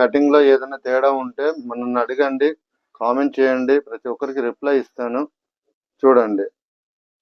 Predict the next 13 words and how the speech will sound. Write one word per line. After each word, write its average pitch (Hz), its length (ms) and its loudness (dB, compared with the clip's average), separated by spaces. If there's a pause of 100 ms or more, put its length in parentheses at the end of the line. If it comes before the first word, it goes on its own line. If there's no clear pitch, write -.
(200)
చూస్తూనే 131 480 6
ఉండండి, 135 400 2
స్కిప్ - 260 -14 (100)
చేయకుండా 160 440 2
చూడండి. 147 360 2 (120)
More 143 200 2 (100)
than 151 120 2 (100)
important, 139 580 -2 (760)
స్కిప్ 160 380 -10
చేయకుండా 151 420 4 (100)
మాత్రం 139 280 -2 (140)
చూడండి 117 440 0 (160)
వీడియోని. 107 360 -4